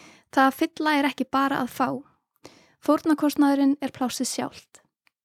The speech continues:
Kannski er það þó einmitt meðvitundin um takmarkanir lífsins sem drífur okkur til að ríghalda í sem flest. Ofandandi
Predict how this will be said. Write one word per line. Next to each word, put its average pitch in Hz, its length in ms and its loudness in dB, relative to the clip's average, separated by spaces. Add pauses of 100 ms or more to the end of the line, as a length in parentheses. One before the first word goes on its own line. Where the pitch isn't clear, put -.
(560)
Kannski 349 340 0
er 339 80 -2
það 339 140 0
þó 269 180 -2
einmitt 320 380 0
meðvitundin 262 720 0
um 247 80 2
takmarkanir 247 640 -2
lífsins 233 480 -4
sem 233 160 -2
drífur 269 400 0
okkur - 240 -6
til 233 160 -4
að 233 80 -6
ríghalda 262 480 -2
í 262 100 -4
sem 226 180 -4
flest. - 400 -8 (960)
Ofandandi 294 800 2